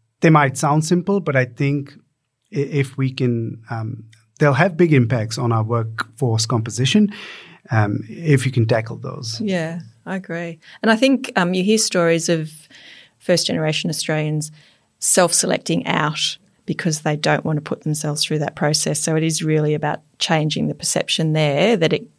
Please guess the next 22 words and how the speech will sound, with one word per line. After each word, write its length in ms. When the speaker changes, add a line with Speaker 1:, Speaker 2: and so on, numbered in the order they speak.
Speaker 2:
there 420
is 200
reform 500
underway 680
and 220
we 120
are 200
looking 400
at 80
how 180
we 100
do 200
things 320
and 80
we're 60
trying 220
to 40
do 160
it 100
in 100
a 80
different, 600